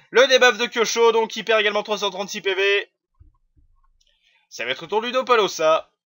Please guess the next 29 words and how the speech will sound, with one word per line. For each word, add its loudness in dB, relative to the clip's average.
Le 2
Dopalosa. 2
Donc. -8
Est-ce -10
qu'il -10
joue -6
ou 2
est-ce 0
qu'il -10
joue -12
pas ? 0
On -14
sait -16
pas. -20
Du -14
corbeau, 2
de -2
la 2
griffe -4
cinglante 2
et -2
du -10
corbeau. 4
Boy -6
Moon, -10
si -14
tu -16
vois -8
ça. -6